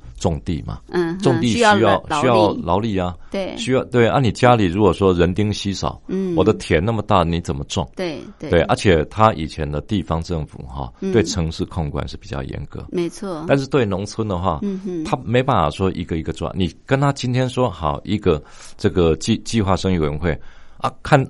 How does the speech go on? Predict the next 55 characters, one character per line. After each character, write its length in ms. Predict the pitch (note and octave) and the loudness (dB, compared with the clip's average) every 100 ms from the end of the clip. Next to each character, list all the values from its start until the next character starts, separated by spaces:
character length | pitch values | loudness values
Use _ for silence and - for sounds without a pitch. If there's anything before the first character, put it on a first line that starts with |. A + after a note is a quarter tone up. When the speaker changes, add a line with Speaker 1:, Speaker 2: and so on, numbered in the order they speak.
| - - | -8 0
Speaker 1:
呃， 180 | F#2+ | 2
发 280 | F2 C#3+ C#3+ | 6 8 8
现 200 | C#3 C3 | 8 6
这 140 | A2 B2 | 6 4
个 140 | G#2 | 4
农 240 | F2 F2 | 6 4
民 260 | G#2 D#2 C#2 - | 4 2 -2 2
多 180 | F2+ | 2
生 180 | E2+ F#2 | 4 0
了 120 | E2+ | -2
一 100 | D#2 | -2
个 80 | D2 | -4
小 220 | D2+ C2+ | -6 -8
孩 160 | B1 C2+ C2+ C2 | -8 -8 -8 -6
哈。 140 | D2 C#2 | -6 -4
Speaker 2:
嗯。 360 | G#3 G3+ A#3+ G#3 - - | -4 -6 -8 -12 -14 -4
Speaker 1:
啊， 80 | |
我 140 | B2 C3+ | 2 6
要 100 | D3 | 4
罚 300 | - A2 A#2+ | 4 4 4
你 180 | A2 E2+ | 2 0
Speaker 2:
只 80 | E2+ | 0
能 60 | E2 | 0
罚。 40 | |
Speaker 1:
四 60 | - | 0
十 160 | G2+ | 2
万、 240 | G#2 A#2 F2+ | 6 8 6
五 100 | D#2+ | 2
十 140 | D#2+ A2 | 2 4
万 100 | G2 | 4
人 120 | E2+ | 4
民 120 | F2 | 2
币， 220 | F2+ D#2+ - - - | 0 -2 -4 -18 -6
哪 180 | G2 F#2 | 4 8
来 80 | G2 | 10
的 100 | G#2 | 10
钱 220 | - E2 | 8 4
啊？ 80 | D#2+ | 4
Speaker 2:
他 40 | |
缴 140 | D2+ D#3+ | 2 -2
不 140 | C4 | -6
出 180 | - F#3 | -8 -6
来。 320 | E3 C3+ D3 G#3+ | -6 -6 -2 2
Speaker 1:
他 100 | - - | 2 2
一 100 | D#3+ | 0
年 260 | A#2 F2 E2+ | 4 4 6
的 140 | F#2 | 6
收 320 | - A#2 A#2 | 6 6 6
获 260 | A2 A#2 D2 | 6 4 4
Speaker 2:
也 80 | - | 0
不 80 | F3+ | -6
过 100 | F#3+ | -4
才 200 | F3+ E3 | -2 -4
几 180 | E3+ C#3 | -4 -6
千 180 | - | -2